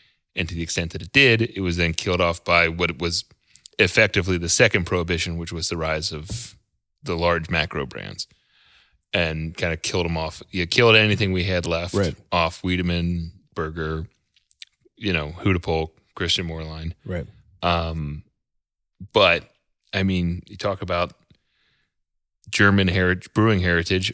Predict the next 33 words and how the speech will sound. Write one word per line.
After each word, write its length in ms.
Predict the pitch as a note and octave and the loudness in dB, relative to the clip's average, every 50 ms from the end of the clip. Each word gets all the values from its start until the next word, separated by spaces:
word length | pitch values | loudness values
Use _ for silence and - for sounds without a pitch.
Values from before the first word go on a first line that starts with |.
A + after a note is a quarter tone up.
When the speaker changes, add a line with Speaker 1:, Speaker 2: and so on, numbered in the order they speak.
| - - | -4 -2
Speaker 2:
Oh, 100 | D#3 - | -2 0
Speaker 1:
My 280 | G2+ F#2+ A2 A#2 G#2 | 2 2 2 2 2
Speaker 2:
man. 140 | F2+ G2 G2 | 0 0 0
Speaker 1:
grandpa 640 | F#2 G#2+ B2+ D3+ D#3+ C#3+ - G2 E2+ F2 F#2+ G2+ - - - - | 2 4 4 4 4 2 0 -2 -2 -2 -2 -4 -6 -10 -12 -8
was 540 | F#2+ F#2 F2+ F#2+ F#2+ F#2 F#2 F2+ E2+ F2 F2+ | -4 0 2 4 4 4 4 2 0 -2 -2
the 80 | F2 | 0
son 520 | F2 - - A#2 A2+ G2+ F#2 F#2 G#2+ A2 - - - | 2 2 4 4 4 4 4 2 2 0 -2 -6 -2
of 640 | - F2 F2 E2+ E2+ E2+ E2+ E2+ E2+ E2 E2+ F2 - | 0 2 2 4 2 2 2 0 -2 -4 -6 -10 -8
German 480 | - - F#2+ F#2 F#2 F#2+ F#2+ F#2 F2+ F2+ | -2 0 2 4 4 4 4 4 2 2
and 140 | F2 E2+ F2+ | 0 0 -2
Hungarian 440 | F2+ F2 E2+ F#2 F2 E2+ E2+ F2 F2+ | -4 -4 -2 -2 -2 -2 0 0 0
im-, 240 | F#2 F#2+ F2 E2 - _ - | 0 0 0 -2 -6 _ -2
immigrants. 460 | B2 G#2 F2 F2 E2 E2 - - - _ _ _ _ _ _ _ _ _ _ _ _ - | -2 0 0 0 -2 -4 -4 -6 -8 _ _ _ _ _ _ _ _ _ _ _ _ -6
And, 500 | F#2 F#2 F2+ F2 E2+ E2+ E2+ E2 D2+ - - | -2 -2 0 0 0 -2 -2 -4 -6 -8 -6
you 120 | A2 G#2+ | -2 0
know, 160 | F2+ F2 E2 E2 | 0 0 0 -2
he, 600 | F2 - - G#2+ A2+ A#2 A2 F#2+ F#2 G2+ G#2+ A2+ - - - - - _ _ _ _ _ _ _ _ _ _ _ _ | -4 -2 -2 0 0 0 0 0 -2 -2 -4 -8 -12 -20 -20 -20 -20 _ _ _ _ _ _ _ _ _ _ _ _
his 300 | - - A#2 A#2 A2 G#2 | -2 0 2 2 4 4
love 180 | G2+ G2 F2+ F2 | 4 4 6 4
of 180 | F2+ E2+ E2+ | 2 0 0
beer 440 | - F2+ F2 F2+ F2 F2+ F2+ F#2 - - | -2 -2 0 0 0 0 -2 -2 -4 -6
was 260 | F#2 G2 F#2 F2 E2 | -4 -2 -2 0 0
still 500 | - - - - - - - G2+ F#2+ F2 | -2 -2 -2 -2 -2 0 2 2 2 2
passed 320 | - - A2+ A2 G#2 - - | 0 0 0 0 0 0 0
down 180 | A2+ A2 G#2+ | 0 0 0
to 60 | B2 | 0
me. 240 | D#3+ G3+ A3 F#3+ - - | -2 -2 -4 -6 -10 -10
And 100 | F2+ F2+ | -6 -4
now 320 | G2 F#2+ F#2 F2+ F2 F2 G2 | -2 0 0 0 -2 -2 0
Speaker 2:
Right. 140 | A#2 A2 G#2 | 2 2 4
Speaker 1:
I'm 100 | A#2 B2 | 4 4
a 80 | A#2 G2 | 4 4
beer 360 | F#2 F#2+ F2+ F2 E2 E2 - | 4 4 4 4 2 -2 -6